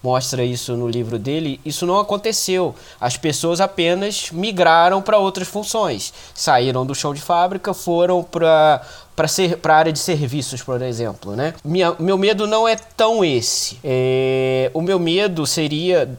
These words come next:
deixar totalmente na mão da inteligência artificial. Porque poucas são as questões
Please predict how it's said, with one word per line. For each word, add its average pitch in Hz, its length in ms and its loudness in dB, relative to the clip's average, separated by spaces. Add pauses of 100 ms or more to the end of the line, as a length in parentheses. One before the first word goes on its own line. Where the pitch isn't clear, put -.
deixar 156 840 -2
totalmente 202 920 2
na 185 200 2
mão 156 500 -2 (440)
da 147 160 4
inteligência 160 600 -2
artificial. 147 760 -2 (100)
Porque 214 360 -4
poucas 277 440 0
são 226 180 2
as 220 140 0
questões 190 960 -2